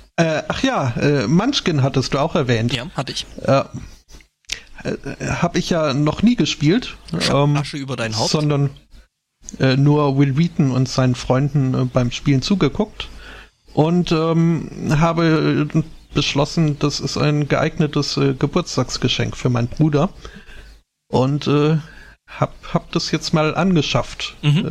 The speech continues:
Speaker 1: Äh, hier Grund-, Grundspiel und erste Erweiterung.
Speaker 2: Mhm, gut. Brav.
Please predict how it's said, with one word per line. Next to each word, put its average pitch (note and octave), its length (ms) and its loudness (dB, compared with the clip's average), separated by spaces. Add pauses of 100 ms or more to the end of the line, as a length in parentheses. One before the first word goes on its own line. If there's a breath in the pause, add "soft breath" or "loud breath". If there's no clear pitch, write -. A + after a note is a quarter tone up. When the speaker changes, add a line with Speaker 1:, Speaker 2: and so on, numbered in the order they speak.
(160)
Speaker 1:
Äh, C3+ 60 -2
hier C#3 180 0
Grund-, - 440 0
Grundspiel F3 540 0
und C#3+ 180 0
erste C#3+ 280 0
Erweiterung. B2+ 640 0
Speaker 2:
Mhm, D#3+ 220 0 (100)
gut. C3 220 -2 (1500)
Brav. - 320 -8